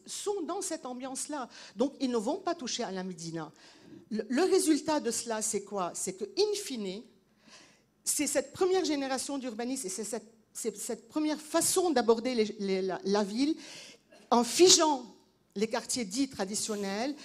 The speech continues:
qui génère une idée qui va habiter tout le vingtième siècle, qui est l'opposition quelque part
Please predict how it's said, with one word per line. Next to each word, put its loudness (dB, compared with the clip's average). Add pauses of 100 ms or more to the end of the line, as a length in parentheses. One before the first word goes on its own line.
(220)
qui -4
génère 2 (480)
une 6
idée -2
qui -8
va -10 (300)
habiter 2
tout 2
le 4
vingtième -2
siècle, -4 (100)
qui 6
est 2
l'opposition 6
quelque -4
part -2